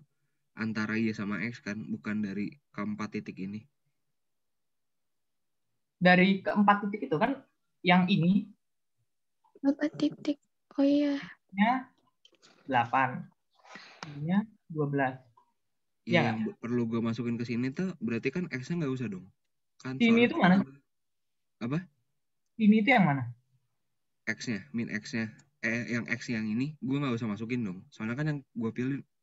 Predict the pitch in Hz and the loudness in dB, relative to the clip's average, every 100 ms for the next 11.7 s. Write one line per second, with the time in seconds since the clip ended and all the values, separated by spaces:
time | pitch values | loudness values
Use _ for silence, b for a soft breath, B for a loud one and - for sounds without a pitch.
0 | _ 117 113 113 110 110 120 104 - - | _ -8 -6 -4 -4 -4 -4 -6 -12 -20
1 | _ _ _ _ _ _ _ _ _ _ | _ _ _ _ _ _ _ _ _ _
2 | _ _ _ _ _ _ _ _ 165 180 | _ _ _ _ _ _ _ _ 2 6
3 | 175 127 - _ _ _ 190 190 208 202 | 6 2 -8 _ _ _ 6 8 12 12
4 | 202 208 220 214 220 220 180 151 143 - | 12 10 4 4 4 4 4 2 2 -2
5 | _ 170 165 175 156 139 131 - _ _ | _ 0 0 2 2 2 -2 -8 _ _
6 | _ _ _ _ _ _ _ _ _ _ | _ _ _ _ _ _ _ _ _ _
7 | _ _ _ _ _ _ 214 175 180 202 | _ _ _ _ _ _ 6 8 8 8
8 | - 214 175 180 202 254 156 160 165 156 | 6 6 6 6 6 8 8 6 4 2
9 | 156 175 - 131 151 196 - _ _ _ | 2 0 -2 -6 -6 -6 -8 _ _ _
10 | _ _ _ - 143 160 185 160 156 156 | _ _ _ 0 2 2 0 0 -2 -2
11 | 151 147 143 139 135 117 127 | 0 2 2 0 -4 -8 -10